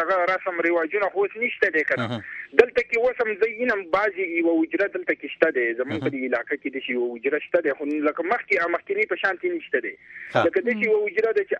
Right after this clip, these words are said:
Speaker 1: هغې ته دا کسان مسان راغونډ شي او خپل هغه محفل او هغه پروګرامونه او هغه دغه پکې مناوهي که نه؟ خو
Speaker 2: مهم.
Speaker 1: هغه اوس نشته دی. لکه زیات تر اوس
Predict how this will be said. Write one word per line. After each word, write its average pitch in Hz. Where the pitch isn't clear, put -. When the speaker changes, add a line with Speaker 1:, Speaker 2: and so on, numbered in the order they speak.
Speaker 1:
هغې 180
ته 190
دا 170
کسان 175
مسان 165
راغونډ 156
شي 160
او 139
خپل 170
هغه 160
محفل 160
او 156
هغه 165
پروګرامونه 165
او 156
هغه 160
دغه 147
پکې 156
مناوهي 147
که -
نه؟ -
خو 120
Speaker 2:
مهم. -
Speaker 1:
هغه 294
اوس 269
نشته 196
دی. 156
لکه 165
زیات 262
تر 208
اوس 190